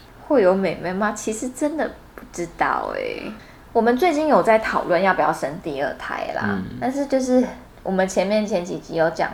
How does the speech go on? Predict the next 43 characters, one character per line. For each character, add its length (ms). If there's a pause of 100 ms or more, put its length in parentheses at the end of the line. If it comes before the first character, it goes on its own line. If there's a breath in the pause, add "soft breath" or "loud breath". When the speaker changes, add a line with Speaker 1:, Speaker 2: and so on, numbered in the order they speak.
Speaker 1:
到 220
嘛， 260 (140)
姐 240
妹 320
频 240
道 420 (380 soft breath)
美 140
牛 160
果 240
酱 240 (360)
的 480
美 140
国 160
牛 480
最 140
近 180
刚 220
生 180
小 160
孩， 400 (360 soft breath)
那 200
我 100
去 560 (260)
医 140
院 300
接 160
她 160
到 240
月 140
子 160
中 200
心 120
的 120
时 200
候， 240 (140)
我 180
后 220
座 180
就 140
放 260
了 80
一 80
个 180